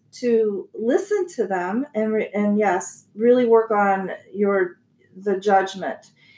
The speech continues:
Notice the judgments. Now you're mindful of the judgment. "Okay, I'm not good enough," or, "I was a loser because I did blah, blah, blah." And then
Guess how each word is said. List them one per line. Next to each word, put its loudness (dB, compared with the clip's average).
Notice 2
the 2
judgments. -4
Now 2
you're 4
mindful 2
of -6
the -2
judgment. -6
"Okay, 0
I'm 2
not -2
good 2
enough," 0
or, -2
"I 2
was 0
a 2
loser 4
because 0
I 2
did 0
blah, 2
blah, 0
blah." -2
And 6
then 6